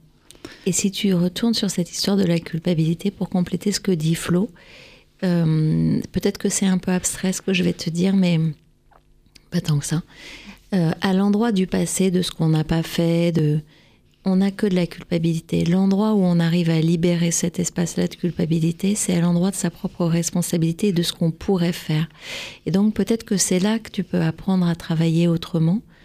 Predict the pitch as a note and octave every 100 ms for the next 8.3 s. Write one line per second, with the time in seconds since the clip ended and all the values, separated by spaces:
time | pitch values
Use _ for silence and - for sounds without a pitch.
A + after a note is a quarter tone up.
0 | - _ - E3+ D3+ - D#3 - E3+ G#3+
1 | - - _ _ - E3 E3+ F#3 G#3+ A#3
2 | - - G3 G#3+ - - _ - F3 -
3 | E3 E3 - E3+ - D#3+ D#3+ - - -
4 | - A3 G#3+ F#3+ F#3+ F#3 F3+ - G3 F#3
5 | F#3 - F3+ F3+ F3+ F3 F3+ - F3 E3+
6 | E3 D#3+ E3 - G#3 F#3+ F3 - F3 G3+
7 | G3 - - E3+ F#3 - F#3 - F3 F3+
8 | - G#3 G#3+